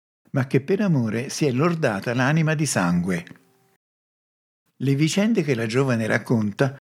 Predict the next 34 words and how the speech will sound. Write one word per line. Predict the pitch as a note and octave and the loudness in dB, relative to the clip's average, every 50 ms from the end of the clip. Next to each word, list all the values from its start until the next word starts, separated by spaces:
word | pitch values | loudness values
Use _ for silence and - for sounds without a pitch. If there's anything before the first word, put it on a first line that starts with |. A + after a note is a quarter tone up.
| _ _ _ | _ _ _
sono | - - D3 C3+ D3 E3 | -8 -4 -2 0 2 2
incentrate | F#3 E3+ - F#3+ F#3 E3+ - F3+ F3 F3 E3+ F#3 D#3+ | 0 0 0 0 0 0 0 -2 -2 0 0 0 0
sulla | - E3 C3+ A#2+ | 0 0 0 0
figura | - D#3 C#3 B2+ C3+ C3+ C3 | -2 -2 -2 0 0 2 2
del | B2+ B2+ C3 B2 | 2 0 0 0
marito, | A#2+ B2 B2 B2 A#2+ A#2+ A2 A#2 A#2+ A#2+ B2+ - - - _ | 0 0 2 2 0 0 -2 -2 -2 -2 -2 -4 -10 -12 _
il | - - A2+ | -6 -6 -4
principe | - - D3 C#3+ C#3 - C#3 B2+ B2 A2+ | -2 0 0 0 0 -2 -2 -2 -2 -2
Vlad | G#2 G2+ C3 C#3+ D3 D3+ C#3+ A2+ A2+ | -4 -4 -2 0 0 0 0 0 -2
di | G#2+ G2+ G#2+ | -6 -6 -4
Valacchia, | G2+ A2+ A2+ A2 G#2 G2+ F#2+ - - - D3 D#3 F3 - - _ _ _ _ _ _ _ | -2 0 2 2 2 0 0 -2 0 2 2 2 2 -2 -12 _ _ _ _ _ _ _
passato | - D3+ C#3+ - E3+ D3 C#3+ - | -2 -2 0 2 0 0 2 2
alla | C3 B2+ B2+ C3 | 0 2 0 0
storia | C3 - - C3+ C3 B2 B2 A#2+ | 0 2 2 4 4 4 2 0
come | A2+ - B2 A2+ | 0 0 0 0
un | A#2 A#2 A#2 | 0 2 2
abile | A#2 A2+ A2+ G#2+ A2 G#2+ A2 G#2+ | 2 2 2 0 0 -2 0 0
guerriero | G#2+ A2 G#2+ G2 A2 A#2+ A#2+ A2+ A2+ A2+ A2+ - - - | 0 0 0 2 2 2 2 2 2 0 0 -2 -2 -2
in | A2 A2 A2 | 0 2 2
lotta | A2 A2+ A2 - G2+ G2 | 2 2 0 -2 -4 -2
contro | - A2 G#2 G2 - A#2+ | 0 0 0 0 -2 -4
i | B2 | -2
turchi, | A#2 D#3 D#3 D3+ C#3 B2+ - - E3 E3 - - _ _ _ _ _ | 0 2 2 2 2 -2 -4 -4 -2 -2 -2 -4 _ _ _ _ _
che | - - | -2 0
in | B2 A2+ A2 | 2 2 2
quel | G#2 - A2+ G#2+ - | 0 -2 -2 -2 -2
quindicesimo | - C3 A#2 A#2+ A#2+ A2 - B2+ B2+ A#2 A2+ A2 A2 A2 | 0 0 2 2 0 0 0 0 0 0 0 -2 -2 -2
secolo | - - B2+ B2 A#2+ A2+ - A2+ G2 G2+ G#2 - _ _ _ _ _ | -2 0 0 0 0 2 0 0 -2 -2 -4 -8 _ _ _ _ _
sono | - - C3 A#2 A2+ A2+ | -6 -2 -2 0 2 2
in | A2+ A2+ A#2 | 2 2 0
forte | A#2 - - D3 D3+ D3 C3 - - B2+ | 0 0 0 0 0 0 0 0 0 -2
espansione | A#2 - - A#2+ A#2 G#2 - - C#3 C3 A#2 A2 G#2+ | 0 -2 -4 -4 -4 -2 0 0 0 0 0 0 -2
nei | G#2+ A2 A2+ | -2 -2 0
Balcani | G#2 B2 E3 E3+ - - C3 G2+ F#2+ G2 G#2 B2 D3+ | 2 2 2 2 0 -2 -2 -2 -2 0 2 2 2